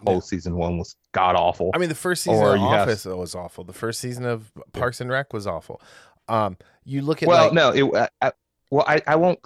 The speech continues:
Speaker 1: I won't even compare those because
Speaker 2: Yeah.
Speaker 1: those are half-hour shows
Speaker 2: Sure.
Speaker 1: and they're comedies. I, I, I, then, like, a Supernatural season one was excellent.
Speaker 2: Well,
Speaker 1: Then you have something like
Speaker 2: hol-, hold on,
Speaker 1: Spartacus,
Speaker 2: 'cause
Speaker 1: where
Speaker 2: I was gonna say season one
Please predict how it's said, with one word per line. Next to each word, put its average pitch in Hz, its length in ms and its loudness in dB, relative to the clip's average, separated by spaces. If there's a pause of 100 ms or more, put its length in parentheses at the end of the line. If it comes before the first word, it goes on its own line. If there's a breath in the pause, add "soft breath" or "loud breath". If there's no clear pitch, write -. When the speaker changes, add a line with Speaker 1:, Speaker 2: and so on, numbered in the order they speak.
(140)
Speaker 1:
I 131 80 -2
won't 160 220 2
even 131 240 0 (240)
compare 117 460 0
those 113 320 2
because 107 360 -2
Speaker 2:
Yeah. 107 40 -2
Speaker 1:
those 113 220 2
are 104 140 0 (140)
half-hour 104 640 0
shows 104 340 2
Speaker 2:
Sure. 98 100 0
Speaker 1:
and 95 60 0
they're 92 160 -4 (240)
comedies. 117 600 0 (340 soft breath)
I, 110 280 0
I, 110 80 -4 (180)
I, 120 120 0
then, 120 280 0
like, 110 220 -2
a 113 40 -4
Supernatural 110 640 0
season 110 300 -2
one 92 180 0
was 82 220 -6
excellent. 90 460 -4 (120)
Speaker 2:
Well, 170 220 4
Speaker 1:
Then 120 120 4
you 123 80 6
have 120 160 2
something 117 440 0
like 104 180 2
Speaker 2:
hol-, 180 200 4
hold 127 40 0
on, 123 180 4
Speaker 1:
Spartacus, 95 380 -2
Speaker 2:
'cause 107 80 -4
Speaker 1:
where - 160 4
Speaker 2:
I 151 100 4
was 180 140 -2
gonna 117 200 -2
say 107 180 -6
season 98 320 -8
one 92 260 -6